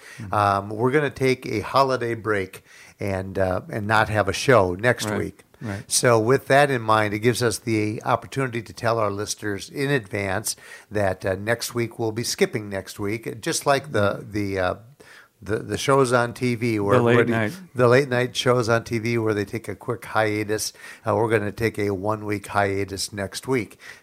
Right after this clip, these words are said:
Speaker 2: But, uh, brings us to today, and two days in front of Christmas Day, we're gonna bring you commandment number five, honor your father and your mother.
Speaker 1: Well, you know, uh, God's timing is perfect, and, uh,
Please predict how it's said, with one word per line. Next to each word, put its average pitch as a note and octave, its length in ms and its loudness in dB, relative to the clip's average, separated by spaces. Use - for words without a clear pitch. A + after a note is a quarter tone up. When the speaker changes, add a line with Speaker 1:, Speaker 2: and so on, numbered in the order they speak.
Speaker 2:
But, A2 300 2
uh, G2 360 2
brings B2 380 -2
us A#2 140 -2
to C3+ 240 -6
today, D3 640 2
and G#2 160 -8
two G3 160 -4
days D#3+ 280 -2
in C3 120 -8
front C3 260 -2
of - 140 -10
Christmas D3 420 -4
Day, F#3 400 -2
we're C3+ 140 -2
gonna C3+ 180 2
bring B2+ 300 0
you B2 180 0
commandment A2+ 800 -4
number B2 720 0
five, F#2+ 560 0
honor C#3 320 0
your C3 260 -4
father G#2 640 -4
and G#2+ 240 -8
your F#2+ 140 -6
mother. F2+ 380 -8
Speaker 1:
Well, F3+ 380 4
you D#3+ 140 2
know, E3 380 4
uh, - 200 -6
God's D#3 420 2
timing C3 360 2
is G2+ 160 -2
perfect, G#2 500 0
and, G2 260 0
uh, G2 220 0